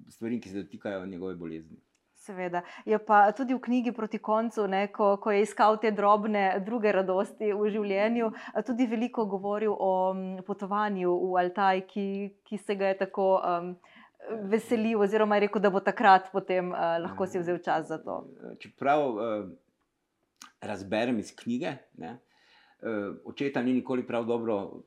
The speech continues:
Speaker 1: poznal, ker se je pač kot, eh, eh, takrat kirurg v partizanskih časih, potem kasneje vrnil, eh, na vzhod.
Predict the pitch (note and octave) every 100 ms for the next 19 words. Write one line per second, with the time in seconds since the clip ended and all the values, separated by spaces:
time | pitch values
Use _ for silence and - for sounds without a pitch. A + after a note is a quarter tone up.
0 | _ G#2+ G#2 G#2+ A2+ D3+ A2+ - G2 -
1 | G2+ - G2+ - G2+ G2 F#2+ F2+ F2+ -
2 | F#2 - - _ _ _ _ _ F#2 G#2+
3 | G#2+ - A#2 C3+ B2+ - - - _ _
4 | _ _ _ _ _ _ _ _ _ _
5 | _ _ _ _ _ - A#2 - G#2 G#2
6 | A2 B2+ - - B2 B2 G#2+ A2+ A2 G#2+
7 | A#2+ A2 B2 C3+ A#2+ G#2+ F#2 D2 G2 F2+
8 | - G#2 F2 - C#3+ -